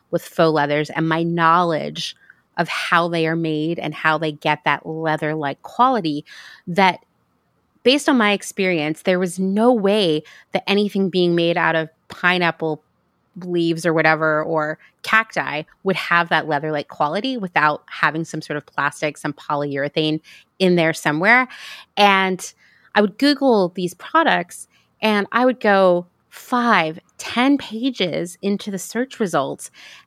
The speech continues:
and still be finding the same regurgitated press release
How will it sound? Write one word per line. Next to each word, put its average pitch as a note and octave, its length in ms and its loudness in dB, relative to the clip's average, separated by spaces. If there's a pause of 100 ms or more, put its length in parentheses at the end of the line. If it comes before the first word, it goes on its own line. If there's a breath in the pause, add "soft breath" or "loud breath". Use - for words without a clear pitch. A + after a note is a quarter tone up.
and A3 140 0
still C#4 460 0
be C#4 100 -4
finding A3+ 540 -2
the F3+ 120 -4
same G#3 580 -2
regurgitated F#3 1500 -4
press F3 240 0
release D3 340 -6